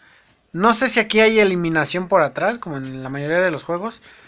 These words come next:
Pero, este, vamos a darnos, vamos a lobo gris, no. Vamos a pegarle aquí. Este es un zombie. A ver, por atrás.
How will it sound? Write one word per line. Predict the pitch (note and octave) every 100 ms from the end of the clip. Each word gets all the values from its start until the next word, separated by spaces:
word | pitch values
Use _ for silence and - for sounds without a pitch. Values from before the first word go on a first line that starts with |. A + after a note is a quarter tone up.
| _ _ _ _ _ -
Pero, | F#3+ G#3 G#3+ G3+
este, | D3+ A2+ - C3+
vamos | D3 E3+ E3+
a |
darnos, | D3+ D3+ C#3+ D3+ C#3+ - - -
vamos | F3 E3+
a | D3 B2 B2 -
lobo | D#3+ C#3+ C3
gris, | C#3+ G#3 A#3 D3+
no. | A#2+ - _ _ _ _ _ _ _ _ -
Vamos | E3 -
a |
pegarle | D3+ D3+ E3
aquí. | D#3 D3 C#3 -
Este | D#3+ D3 D3
es | -
un | E3
zombie. | D#3 D3 G#2+ - _ _ _ _
A | C3
ver, | B2+
por | C#3
atrás. | B2+ C#3 G3+ G#3+ -